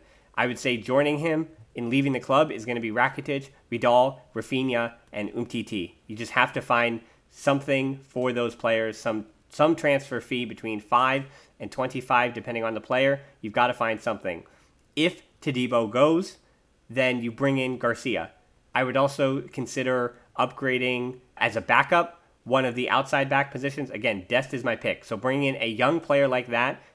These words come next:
to reinforce the outside back positions for between fifteen to twenty-five million. So in theory, the only transfers that would get done would be Dest and Garcia, because Trincao and Pedri are also entering the squad,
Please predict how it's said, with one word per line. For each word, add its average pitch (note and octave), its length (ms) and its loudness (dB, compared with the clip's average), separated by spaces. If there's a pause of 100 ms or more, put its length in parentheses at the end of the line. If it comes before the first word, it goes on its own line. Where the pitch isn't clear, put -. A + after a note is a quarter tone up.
to A#2 120 -6
reinforce B2+ 640 -4
the A2+ 120 -4
outside A#2 320 -2
back G#2+ 220 -4
positions G#2 540 -8 (240)
for A2+ 240 0
between A2+ 440 -6
fifteen A2+ 360 -8
to A2 80 -8
twenty-five G2+ 500 -4
million. F2+ 320 -8
So A2 240 -2
in C3 160 -2
theory, E3 300 2
the C3+ 160 0
only C#3 200 2
transfers C3+ 520 -4
that A2+ 120 -2
would A#2 140 -8
get B2+ 240 -2
done A2 360 0 (420)
would A2+ 120 -8
be A2+ 120 -6
Dest A#2+ 320 0 (100)
and A2+ 140 -6
Garcia, D#3+ 560 0 (240)
because B2 260 -2
Trincao C#3 500 2
and G#2+ 120 -8
Pedri B2 360 -2
are G#2 140 -6
also C3+ 340 0
entering A2+ 380 -6
the G#2+ 60 -10
squad, G#2 480 -2